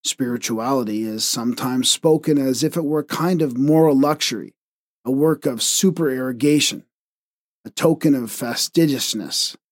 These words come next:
and over-refinement. It is nothing of the sort. Spirituality is simply morality carried to its farthest bounds. It is not an airy bauble of the fancy.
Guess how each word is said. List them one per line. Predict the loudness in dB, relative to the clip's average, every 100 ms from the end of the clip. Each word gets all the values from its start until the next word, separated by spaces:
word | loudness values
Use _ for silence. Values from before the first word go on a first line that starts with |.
| _ _ -4
and | -4 0
over-refinement. | 2 2 0 -4 -8 -4 0 0 0 -6 -16 -20 _ _ _ _ _ _
It | 0
is | 0 4
nothing | 4 2 0 -4
of | -6
the | -6
sort. | -4 -2 -4 -6 -14 _ _ _ _ _ _ _
Spirituality | -8 0 2 4 2 4 4 4
is | 2 0
simply | 0 -2 0 2
morality | 4 4 2 2 2 0
carried | -2 -4 -2 -2
to | -2 -2
its | -4
farthest | -2 0 2 0 -2
bounds. | -2 -2 -2 -6 -12 -20 _ _ _ _ -6
It | -4
is | 0
not | 0 2 2
an | 0 0 0
airy | 4 4 4
bauble | 2 0 2 4 2
of | 2
the | -2
fancy. | -4 -6 -6 -6 -8 -10